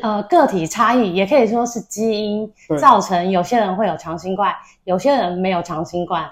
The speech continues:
Speaker 2: 呃，对。
Speaker 1: 然后有些人长新冠的症状比较轻微，有一些比较严重。
Speaker 2: 是。
Speaker 1: 是。好，那，呃，有哪一些族群呢？它可能是长新冠的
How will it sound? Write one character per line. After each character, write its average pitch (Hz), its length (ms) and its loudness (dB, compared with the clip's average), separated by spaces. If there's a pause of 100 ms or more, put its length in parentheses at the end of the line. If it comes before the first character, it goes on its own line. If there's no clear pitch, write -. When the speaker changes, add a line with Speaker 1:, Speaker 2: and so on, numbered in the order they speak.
Speaker 2:
呃， 139 160 -4
对。 135 160 -6
Speaker 1:
然 233 100 4
后 294 60 6
有 262 100 6
些 311 120 4
人 294 200 4
长 262 220 2
新 294 100 0
冠 269 220 2
的 226 80 -4
症 247 160 0
状 226 180 -2
比 160 60 -10
较 214 100 0
轻 220 280 -2
微， 170 220 -4
有 170 140 -4
一 202 40 -4
些 196 180 -6
比 185 80 -12
较 175 160 -2
严 156 280 -6
重。 156 240 -8
Speaker 2:
是。 139 280 -8 (300)
Speaker 1:
是。 180 300 -6 (140)
好， 180 240 0
那， 285 240 4 (220)
呃， 202 180 2
有 220 200 4
哪 302 160 6
一 320 100 8
些 349 180 6 (140)
族 233 240 4
群 202 320 -2
呢？ 196 180 -4
它 311 140 -4
可 190 340 -6
能 165 220 -6
是 220 320 -2
长 185 320 -8
新 240 240 -6
冠 208 200 -2
的 175 200 -6